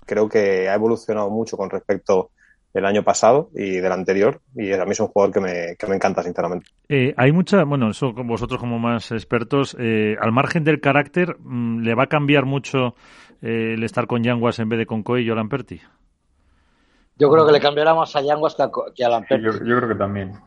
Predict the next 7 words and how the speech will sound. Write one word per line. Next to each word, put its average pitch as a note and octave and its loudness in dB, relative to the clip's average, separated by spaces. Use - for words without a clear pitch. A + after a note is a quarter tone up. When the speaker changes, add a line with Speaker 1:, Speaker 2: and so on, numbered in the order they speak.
Speaker 3:
Uno D3 4
de D#3 6
los D#3 6
problemas D3+ 4
que D3 6
hubo, D3 4
supuestamente, C3 -2